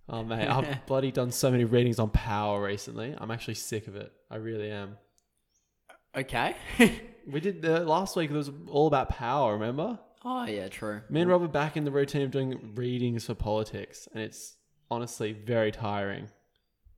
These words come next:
Speaker 2: It is pretty tiring, yeah, I must say. But, you know, it's part of it, Nick. It's, we have to get a degree. Like, we can't just rob U W A here, right?
Speaker 1: You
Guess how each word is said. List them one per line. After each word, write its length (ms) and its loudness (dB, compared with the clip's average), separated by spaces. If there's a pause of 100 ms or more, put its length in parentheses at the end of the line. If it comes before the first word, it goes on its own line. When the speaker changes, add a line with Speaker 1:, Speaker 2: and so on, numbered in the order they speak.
Speaker 2:
It 140 2
is 120 2
pretty 260 -2
tiring, 420 -4
yeah, 220 -8 (220)
I 60 -2
must 300 -2
say. 260 -6 (260)
But, 400 2
you 120 2
know, 180 0 (920)
it's 100 -16
part 240 2
of 80 -2
it, 100 -6
Nick. 220 -8 (180)
It's, 320 -6 (500)
we 140 -8
have 220 0
to 60 0
get 120 2
a 60 0
degree. 300 0
Like, 220 -4
we 80 -4
can't 220 -4
just 180 -4
rob 240 -2
U 100 -2
W 280 -4
A 140 -6
here, 260 -14
right? 240 -10 (260)
Speaker 1:
You 420 2